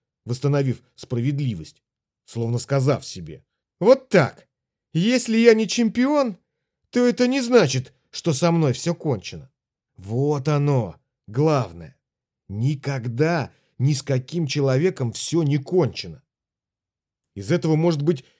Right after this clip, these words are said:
и проистекали все мои несчастья, как то будет видно в последующем. Поэтому я и не поставил на нашем академике крест. Расскажу о нём кратко. Я продолжал водиться с ним,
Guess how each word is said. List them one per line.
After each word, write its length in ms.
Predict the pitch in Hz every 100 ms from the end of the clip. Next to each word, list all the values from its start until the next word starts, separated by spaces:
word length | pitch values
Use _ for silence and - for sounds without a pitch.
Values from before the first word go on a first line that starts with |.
| _
и 80 | -
проистекали 720 | 147 175 175 - 202 220 139
все 240 | 101 - 139
мои 240 | 127 120
несчастья, 720 | 131 156 - 160 92 - - - _ _ _ _ _ -
как 200 | 123 -
то 120 | 139
будет 320 | 127 127 127
видно 360 | 151 151 123 - _
в 100 | _
последующем. 920 | 135 147 175 160 85 69 95 - 131 _ _ _ _ _ _ _ _ _ _ _ -
Поэтому 560 | 208 233 240 233 214 _ _ _ _ _ _
я 180 | 175 208
и 40 | 208
не 100 | 208
поставил 640 | 226 226 - 170 131 107 - -
на 140 | 123
нашем 320 | 139 135 127
академике 560 | 127 135 131 170 135 156
крест. 500 | 151 165 85 - _ _ _ _ _ _ _ -
Расскажу 440 | 135 - 175 175
о 80 | 165
нём 180 | 180 180
кратко. 440 | 170 87 - - _ _ _ _ _ _ _
Я 400 | 120 196 233 196 _ _ _ _
продолжал 540 | - 156 196 190 196 185
водиться 520 | 220 190 147 127 117
с 100 | -
ним, 400 | 226 254 131